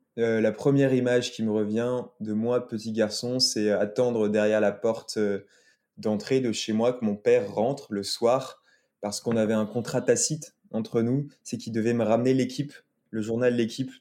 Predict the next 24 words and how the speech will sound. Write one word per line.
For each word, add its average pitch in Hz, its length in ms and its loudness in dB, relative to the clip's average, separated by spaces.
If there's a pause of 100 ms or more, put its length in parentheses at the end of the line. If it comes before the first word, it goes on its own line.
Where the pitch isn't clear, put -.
(180)
tous - 120 -6
les 139 100 4
jours. 113 360 -4 (360)
Et, 113 200 2
euh, 101 760 2 (100)
et 110 140 2
en 101 80 2
fait, - 160 -4
quand 107 260 -8
il 104 80 -4
le 104 80 -2
faisait 101 220 -2
pas, 113 200 2
j'étais 107 160 -6
extrêmement 117 480 -4
déçu 117 540 -4
et 107 100 -2
je 104 100 -12
pouvais 101 300 -12
me 98 80 -6
montrer 98 400 -10
assez, 110 400 -6
euh, 101 160 -2
bougon 113 520 -8